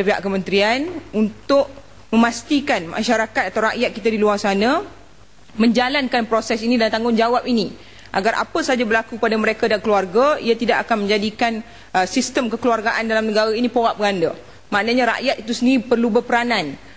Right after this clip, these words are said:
dengan apa, apa, segala bentuk langkah-langkah yang dibuat oleh kerajaan, mana perlu ada satu usaha yang mendorong masyarakat dan rakyat ini untuk buat perkara ini agar ia tidak lagi menjadi isu besar yang harus kita tangani di peringkat bawah. Itu yang pertama,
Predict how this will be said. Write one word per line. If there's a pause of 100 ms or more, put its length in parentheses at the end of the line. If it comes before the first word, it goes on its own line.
(100)
dengan
apa, (160)
apa,
segala
bentuk
langkah-langkah
yang
dibuat
oleh
kerajaan,
mana
perlu
ada
satu
usaha (320)
yang
mendorong
masyarakat
dan
rakyat
ini (320)
untuk
buat
perkara
ini
agar
ia
tidak
lagi
menjadi
isu
besar
yang
harus
kita
tangani
di
peringkat
bawah.
Itu
yang
pertama,